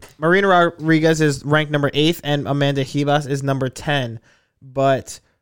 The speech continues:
Marina Rodriguez is coming off a split decision loss to Carla Esparza in twenty twenty of July. And, um, she first got into the U F C after a T K O win on Dana White Contender Series in twenty eighteen.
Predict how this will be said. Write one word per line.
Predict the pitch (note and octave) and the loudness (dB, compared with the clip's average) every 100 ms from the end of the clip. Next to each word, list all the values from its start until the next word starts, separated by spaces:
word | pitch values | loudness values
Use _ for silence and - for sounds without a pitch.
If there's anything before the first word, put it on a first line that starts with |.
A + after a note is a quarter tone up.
| _ _ _ | _ _ _
Marina | C#3+ D3+ F3+ G3+ | -4 -2 0 0
Rodriguez | F#3+ F3 D#3+ E3+ F#3 E3+ | 2 2 2 2 2 0
is | D#3 - | -2 -4
coming | F3+ F#3 | -2 0
off | F3+ - | -2 -2
a | D#3+ D3+ D3 - | 0 2 0 -4
split | - - F#3 G#3 | -10 -2 -2 -2
decision | G#3+ G3+ F#3+ E3+ | -2 -2 0 0
loss | E3+ F3 | 0 -2
to | E3 | -8
Carla | - D#3 E3+ D#3 | -2 0 0 -2
Esparza | - D3 D3 D3+ C3+ B2 | -2 0 0 0 -2 -4
in | B2+ | -8
twenty | - D3 D3+ D#3+ | -8 -6 -4 -4
twenty | - D3+ D3+ C3 A#2 - _ | -6 -6 -4 -4 -6 -10 _
of | A#2 B2 | -12 -8
July. | B2 B2 B2+ A#2+ A#2 A#2 - _ | -6 -2 -2 -2 -4 -8 -10 _
And, | B2+ A#2+ | -10 -8
um, | A#2 A#2 A2+ A2 A2 E2+ _ - | -6 -6 -6 -10 -14 -18 _ -14
she | - | -10
first | D3+ G3+ A#3+ | -6 -4 -2
got | |
into | A#3 G3+ | -4 -2
the | |
U | F3 | -2
F | F3+ | -2
C | - E3+ | -2 -4
after | - | -4
a | D3 | -8
T | - D#3+ | -6 -4
K | E3+ D3 | 0 0
O | |
win | C#3+ C#3+ C3+ | 0 -4 -6
on | C3 C3 | -6 -6
Dana | A#2 C3+ C3+ | -6 -4 -2
White | C3 | -4
Contender | C3 C#3 C#3 | -4 -6 -6
Series | - C3 B2+ | -4 -4 -6
in | |
twenty | - C3 C3 F#2+ | -8 -6 -4 -6
eighteen. | A#2 - C3+ B2+ A2 | -8 -8 -8 -8 -10